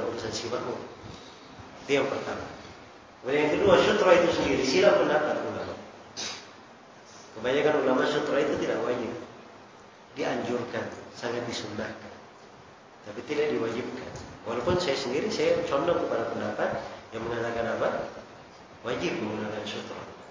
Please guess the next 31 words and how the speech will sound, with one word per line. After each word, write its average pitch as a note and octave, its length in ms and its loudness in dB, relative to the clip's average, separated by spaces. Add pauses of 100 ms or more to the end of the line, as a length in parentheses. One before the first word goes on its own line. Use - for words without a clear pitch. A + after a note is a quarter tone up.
(720)
Tapi - 400 0
tatkala D3+ 400 6
ada D3+ 80 8
silang E3+ 320 6
pendapat D3 400 4
dalam B2+ 160 4
hal A#2+ 160 2
ini, A#2+ 320 -2 (500)
ya, G#2 160 -10
kita G#3+ 200 -2
nggak D3 160 0
bisa D#3 200 -2
memaksakan C#3 600 -2 (1400)
apa A2+ 160 -8
yang A#2+ 160 0
kita A#2 200 -4 (120)
kuatkan C3 400 0
terhadap A#2 360 0 (760)
orang C3+ 240 4
yang B2 160 4
umumnya C#3 320 4
menganggap C3 420 6
itu C#3+ 160 4 (140)
tidak A#2+ 180 4
apa? - 100 2 (1000)
Tidak A#2 220 -2
wajib. B2+ 260 2 (720)
Kecuali C3 320 2
kalau C3 220 6
kita B2+ 120 4
sendiri C3 400 2